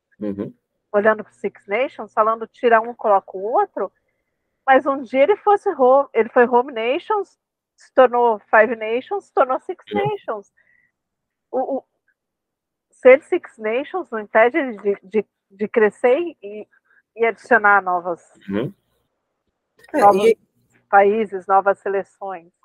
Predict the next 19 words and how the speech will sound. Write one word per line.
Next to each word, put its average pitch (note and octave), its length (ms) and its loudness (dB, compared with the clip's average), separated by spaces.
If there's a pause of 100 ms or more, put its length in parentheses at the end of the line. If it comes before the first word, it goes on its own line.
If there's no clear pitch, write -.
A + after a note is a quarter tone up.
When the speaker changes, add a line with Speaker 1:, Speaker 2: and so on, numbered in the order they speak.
(220)
Speaker 1:
E D#3+ 140 -2
já G3 200 4
houveram C#3+ 400 6
discussões, C3 640 -4
assim, B2+ 240 -4
até B2+ 260 2
de D3 120 -2
fazer B2+ 480 -2
um, C#3 360 -2
que - 140 0
eu C3 60 2
também B2 240 0
acho A#2+ 140 -6
que, G#2 240 -6
que A#2 120 -8
n-, G#2+ 160 -4
não, A2 260 -4
não A2 200 -2
aconteceria, G#2+ 840 -2